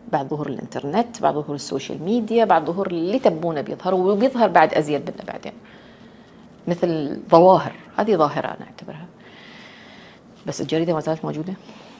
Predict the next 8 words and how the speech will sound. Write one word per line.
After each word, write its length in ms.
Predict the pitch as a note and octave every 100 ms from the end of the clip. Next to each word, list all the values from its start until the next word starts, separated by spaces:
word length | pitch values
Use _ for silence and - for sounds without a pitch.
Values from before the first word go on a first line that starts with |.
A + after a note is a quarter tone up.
| - - - - -
التلفزيون 540 | - - D3+ E3+ D#3
ما 80 | C#3+
زال 160 | D3+
موجود، 360 | D3+ D3+ - - - - - - - -
الاذاعه 420 | - - D#3+ D3
ما 100 | C3+
زالت 200 | C3+ B2+ -
في 400 | - F3+ D#3+ C#3